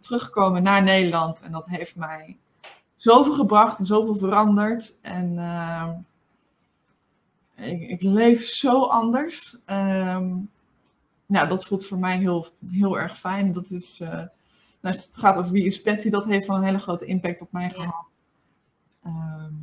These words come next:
Speaker 1: en veel meer mij gemaakt. Ik ben dicht bij mezelf gekomen.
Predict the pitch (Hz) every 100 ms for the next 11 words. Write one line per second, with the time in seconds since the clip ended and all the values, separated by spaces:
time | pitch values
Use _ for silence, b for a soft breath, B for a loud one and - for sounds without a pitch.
0 | - _ _ - 170 170 - - 202 190
1 | 185 180 175 170 170 175 _ _ _ _
2 | _ _ _ - 165 180 226 240 262 269
3 | 370 - - - _ 196 185 185 190 214
4 | 226 208 185 190 175 233 - 190 196 196
5 | 240